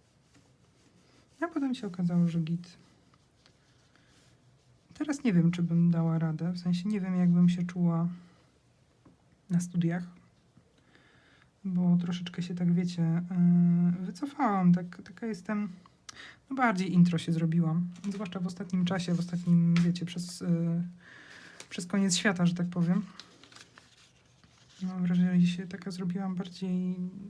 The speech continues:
wycofana mimo wszystko. Ale to też nie jest tak, że to widać po mnie jakoś szczególnie.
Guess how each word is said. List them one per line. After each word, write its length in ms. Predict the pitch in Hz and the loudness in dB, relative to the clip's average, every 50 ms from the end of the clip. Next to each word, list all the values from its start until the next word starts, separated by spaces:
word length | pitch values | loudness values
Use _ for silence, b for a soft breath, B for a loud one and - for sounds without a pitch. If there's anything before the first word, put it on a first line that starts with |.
| - - | -16 -10
wycofana 540 | - 185 196 - - - - 196 185 175 175 | -8 -8 -8 -8 -10 -10 -8 -2 2 4 6
mimo 220 | 175 170 170 170 170 | 6 6 6 4 2
wszystko. 460 | - - 180 175 - - - 214 233 - B B B B B B B B B B B B B B B B B B - - | 0 -2 -6 -8 -8 -8 -10 -10 -10 -10 B B B B B B B B B B B B B B B B B B -12 -8
Ale 160 | 311 320 320 | -4 -4 -2
to 100 | 320 320 | -2 -2
też 180 | 294 302 277 - | -4 -4 -2 0
nie 100 | 240 214 | 0 0
jest 140 | 196 175 175 | 0 0 0
tak, 140 | 180 170 | 0 2
że 100 | 165 180 | 2 2
to 120 | 175 180 175 | 2 2 2
widać 480 | 170 175 175 175 175 175 - - - - - | 2 2 2 2 2 0 -2 -4 -12 -8 0
po 100 | 180 175 | 2 4
mnie 180 | 170 165 170 | 4 4 4
jakoś 420 | 165 165 170 175 175 175 175 175 - | 2 0 -2 0 -2 -4 -4 -4 -6
szczególnie. 680 | - - - - 190 180 175 180 170 165 165 165 170 | -10 -10 -8 -8 -6 -2 2 4 4 6 6 4 4